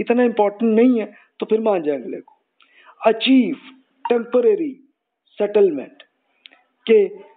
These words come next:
जो भी इख्तलाफ है इसको settle करने दें, मानने दें। उसके बाद intense time pressure, तो intense time pressure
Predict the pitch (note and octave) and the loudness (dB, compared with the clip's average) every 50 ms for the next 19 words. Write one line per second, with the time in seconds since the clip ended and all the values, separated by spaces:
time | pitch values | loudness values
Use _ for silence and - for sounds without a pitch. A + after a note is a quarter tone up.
0 | _ - D#3 G3 A3+ A#3 G#3+ B3 A3 - - - G3+ G3 F#3+ F#3+ F#3 F#3+ G#3+ G#3 | _ -6 0 2 2 2 0 -4 -8 -8 -4 0 0 2 2 2 0 2 0 0
1 | G3+ - - - G#3 G3+ G3+ - F3 E3+ - F#3+ F#3+ G3 G3+ G3+ - _ _ _ | 0 -2 -2 -2 -2 -2 -2 -2 -4 -2 0 0 0 0 -2 -6 -12 _ _ _
2 | _ _ _ _ _ _ - G#3 F#3+ F3+ G#3+ A#3 A3+ G#3+ - F3+ F3+ _ _ _ | _ _ _ _ _ _ -6 -6 -4 -2 0 0 0 0 -2 -6 -12 _ _ _
3 | _ _ _ _ - - F3 F#3 G3+ G#3 A3 A3 G#3 E3+ E3 E3 D#3+ _ _ - | _ _ _ _ -8 -4 -2 0 0 2 2 2 2 2 -2 -4 -4 _ _ -14
4 | - - - - - G#3 G3+ - - - B3 G#3 G3 G3 F3+ E3 D3+ - - _ | -12 -10 -8 -6 -2 -2 -4 -2 0 -2 -2 0 0 -2 -2 -2 -6 -8 -12 _
5 | _ _ _ _ _ _ - - G3+ G3+ F#3+ - - - C4 B3 G#3+ E3+ - - | _ _ _ _ _ _ -6 -4 -4 -4 -4 -6 0 0 0 0 0 -4 -8 -14
6 | - - - - - G3+ F#3+ F#3 F3+ E3 D3 B2+ A#2+ _ - - E3+ D#3 - - | -16 -16 -14 -6 -4 -2 -2 -2 -4 -4 -6 -8 -12 _ -6 -2 -2 -2 -2 -4
7 | - - - - - - _ _ _ _ _ _ _ _ _ _ _ _ _ _ | -6 -6 -8 -16 -20 -20 _ _ _ _ _ _ _ _ _ _ _ _ _ _
8 | _ _ _ _ _ _ - - - - - G3 G3 G3+ G3 G3+ A#3+ A3+ F#3 D3 | _ _ _ _ _ _ -8 -8 -6 0 0 0 0 0 2 0 0 0 0 -4
9 | - - - - - - - _ _ _ _ _ _ _ _ _ _ - G#3+ G#3 | -10 -16 -20 -20 -20 -20 -20 _ _ _ _ _ _ _ _ _ _ -2 -2 0
10 | G#3 G3+ G3+ G3 F3+ - - - _ - F#3+ F3+ F3 D#3 - - - G3 E3+ - | 0 0 -4 -6 -8 -12 -18 -16 _ -2 0 0 0 -2 -2 -2 0 0 0 -2
11 | - | -4